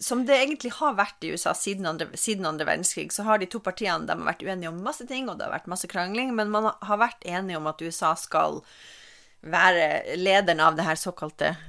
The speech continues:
internasjonale liberale systemet de har satt opp da. Trump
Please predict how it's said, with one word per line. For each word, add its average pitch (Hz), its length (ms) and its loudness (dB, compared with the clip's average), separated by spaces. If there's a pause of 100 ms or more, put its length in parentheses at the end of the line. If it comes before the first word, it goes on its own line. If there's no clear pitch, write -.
(280)
internasjonale 170 640 -8
liberale 160 560 0
systemet 160 480 -4
de 156 160 -6
har 151 160 -8
satt 151 240 -4
opp - 160 -14
da. 151 140 -2 (420)
Trump 262 320 0